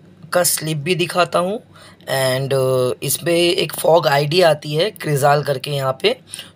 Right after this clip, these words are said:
तो उससे ये पहचान होता है कि ये ग-, glass original है। तो मैं आपको fog आईडी भी इसकी दिखाता हूँ, Air mark बोलते हैं या fog आईडी बोलते हैं, तो मैं आपको वो करके दिखाता हूँ।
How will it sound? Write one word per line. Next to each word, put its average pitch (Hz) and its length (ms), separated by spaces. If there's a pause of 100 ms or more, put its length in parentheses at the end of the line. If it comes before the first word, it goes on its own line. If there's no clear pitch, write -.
(120)
तो 143 360 (120)
उससे 165 280
ये 175 260
पहचान 170 420
होता 160 200
है 180 60
कि 185 180
ये 185 100
ग-, 151 300
glass 147 360
original 147 440
है। 180 140
तो - 120
मैं 156 100
आपको 151 260
fog 156 320
आईडी 147 260
भी 151 100
इसकी 151 240
दिखाता 135 380
हूँ, 196 180
Air 156 220
mark 165 220
बोलते 151 380
हैं 196 180
या 165 140
fog 135 240
आईडी 139 300
बोलते 135 300
हैं, 170 180 (460)
तो 139 80
मैं 135 100
आपको 143 200
वो 151 80
करके 135 280
दिखाता 117 340
हूँ। 110 120